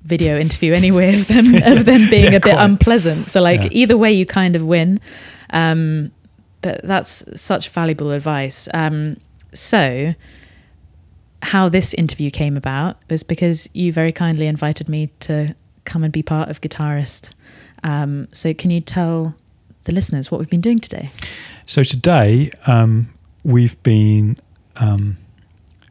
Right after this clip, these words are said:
Speaker 2: photographing, um, Mary and doing a video, um, with her, in which she very kindly performed two lovely songs, and also explained, um, how she makes music,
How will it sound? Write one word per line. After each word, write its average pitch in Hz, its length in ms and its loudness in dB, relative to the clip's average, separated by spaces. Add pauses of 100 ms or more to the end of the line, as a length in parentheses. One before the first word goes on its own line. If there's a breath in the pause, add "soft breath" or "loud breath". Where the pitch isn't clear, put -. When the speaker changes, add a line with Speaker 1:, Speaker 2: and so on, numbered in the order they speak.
(100)
Speaker 2:
photographing, 104 960 -4 (200)
um, 104 360 -4 (200)
Mary 101 560 2 (160)
and 98 720 -2 (460 loud breath)
doing 101 460 2
a 101 160 2
video, 98 640 0 (400)
um, 110 300 -4
with 113 200 -4
her, 104 340 -2
in 104 200 -2
which 110 120 -4
she 107 280 -6
very 110 220 -6
kindly 104 260 0
performed 101 380 -4
two 104 180 -4
lovely 101 300 -2
songs, 110 640 -2 (680 loud breath)
and 110 180 4
also 117 240 4
explained, 101 760 0 (160)
um, 98 680 -2
how 117 120 -2
she - 160 -2
makes 107 260 -4
music, 101 580 -2